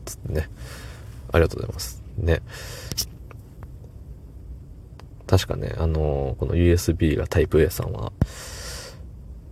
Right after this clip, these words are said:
一日二回投稿してるのかな？なんか、あのー、僕よりすごいです。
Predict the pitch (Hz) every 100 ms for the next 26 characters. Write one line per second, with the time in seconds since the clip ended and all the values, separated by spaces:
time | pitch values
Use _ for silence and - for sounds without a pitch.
0 | - - - - 123 123 104 92 - 120
1 | 120 117 - - - - - 98 - 95
2 | - 82 - - 104 - - - - -
3 | - - - - 98 - - - - -
4 | - - - 80 76 73 73 69 - -
5 | - - - - - - - - 101 -
6 | - - - 85 87 85 78 80 73 -
7 | - -